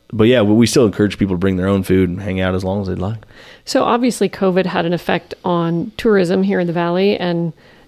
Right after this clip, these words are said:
Speaker 2: and people stopping by the vineyard and, and the tasting room. How else has covid affected it? You know, we talk a lot about in the real estate business, what efficiencies did we learn through this process that we will continue with? And is there,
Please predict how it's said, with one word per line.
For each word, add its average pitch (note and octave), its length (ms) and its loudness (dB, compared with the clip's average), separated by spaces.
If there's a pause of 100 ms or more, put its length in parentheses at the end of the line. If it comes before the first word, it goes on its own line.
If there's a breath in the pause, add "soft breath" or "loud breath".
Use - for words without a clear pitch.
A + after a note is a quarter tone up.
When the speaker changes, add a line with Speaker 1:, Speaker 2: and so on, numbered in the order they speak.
Speaker 2:
and F3 340 -2
people G#3+ 260 -2
stopping F#3+ 340 2
by F3+ 260 2
the F3 140 2
vineyard F3+ 560 2
and, F#3 320 -2 (120)
and F3+ 240 -2
the F3 80 -2
tasting G3 380 -2
room. F3+ 240 0 (680 loud breath)
How A4 240 0
else B3+ 300 2
has G3+ 200 0
covid G3+ 340 4
affected F#3 380 0
it? F#3 120 2
You G3+ 120 4
know, G#3 80 4
we G#3 120 4
talk A3 260 -2
a G#3 40 2
lot G3 160 4
about F#3+ 380 0
in G3 80 0
the F#3+ 60 2
real G3+ 140 4
estate G3+ 220 -2
business, F3+ 360 -2 (420 soft breath)
what A#3+ 420 0
efficiencies G3 640 -4
did F#3 160 0
we F#3+ 120 0
learn F3+ 320 0
through F#3+ 140 -4
this E3+ 140 -4
process F3+ 400 -2
that - 120 0
we G3 120 2
will F#3 100 0
continue F3+ 480 -2
with? D#3+ 200 -4
And F3+ 100 -4
is F3+ 100 -4
there, F#3+ 320 -2